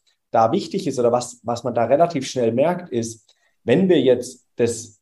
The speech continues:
nicht separiert denken, dann haben wir tendenziell Marketing in ihren eigenen Strukturen, Prozessen, aber auch Systemen.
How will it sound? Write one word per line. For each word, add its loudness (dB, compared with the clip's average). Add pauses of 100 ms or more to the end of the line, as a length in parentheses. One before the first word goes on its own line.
nicht -2
separiert 4
denken, -2
dann -4
haben 2
wir 4
tendenziell 0
Marketing -2
in -8
ihren -4
eigenen 0
Strukturen, -2
Prozessen, -4
aber 4
auch 0
Systemen. -8